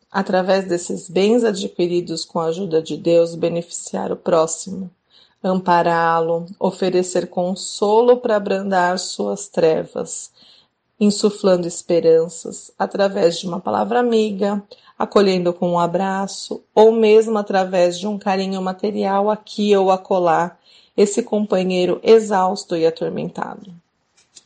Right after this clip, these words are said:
Qual será, então, o caminho para atingirmos a verdadeira paz interior? Um dos caminhos é não taxar a bondade com impostos de gratidão,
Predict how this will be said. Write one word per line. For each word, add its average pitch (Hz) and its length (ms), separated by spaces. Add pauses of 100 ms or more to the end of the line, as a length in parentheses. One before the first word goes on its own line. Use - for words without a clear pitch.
(1040)
Qual 285 220
será, 185 640
então, 196 400
o 185 40
caminho 185 640 (1300)
para 233 140
atingirmos 190 640
a 185 60
verdadeira 170 560
paz - 260
interior? 165 540 (840)
Um 294 180
dos 247 180
caminhos 180 880 (120)
é 220 140
não 226 280
taxar 247 540
a 208 60
bondade 196 580
com 208 120
impostos 202 500
de 196 80
gratidão, 180 640